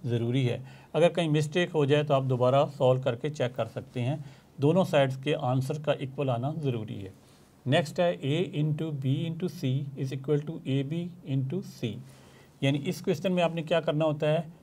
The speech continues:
कि सबसे पहले ब्रैकेट वाला जो ऑपरेशन है वो सॉल्व करना है।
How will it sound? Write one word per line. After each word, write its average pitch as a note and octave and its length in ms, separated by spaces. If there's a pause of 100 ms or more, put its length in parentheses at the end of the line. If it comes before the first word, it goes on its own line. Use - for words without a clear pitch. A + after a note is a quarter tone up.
(140)
कि C3+ 80
सबसे F3 280
पहले E3+ 260
ब्रैकेट C3+ 420
वाला E3+ 320 (400)
जो D3+ 100
ऑपरेशन C#3 400
है F3 60
वो F3+ 60
सॉल्व B2+ 300
करना G#2+ 280
है। F#2+ 80